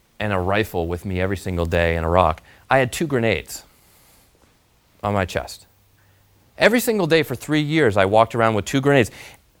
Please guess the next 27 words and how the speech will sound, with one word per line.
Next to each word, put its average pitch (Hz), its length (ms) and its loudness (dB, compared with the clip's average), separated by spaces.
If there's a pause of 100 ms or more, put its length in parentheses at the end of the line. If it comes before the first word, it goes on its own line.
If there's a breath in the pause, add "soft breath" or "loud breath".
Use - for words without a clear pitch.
(120)
And 135 100 4
I 156 80 4
knew 180 140 2
how 208 100 0
to 226 60 -4
handle 127 240 -2
them. 160 160 -4
I 143 60 -2
never 127 200 -2
blew 139 160 -4
myself 143 400 -2
up. 120 240 -2 (880 soft breath)
Now, 185 140 8
how 240 180 4
would 370 140 4
you 214 100 2
feel 180 260 2
if 151 120 2
I 147 80 10
had 139 200 2
two 147 140 -6
grenades 120 440 -2
just - 340 -10
hanging 117 300 -2
out 95 140 0
here 90 280 -4 (140)
tonight? 78 360 -4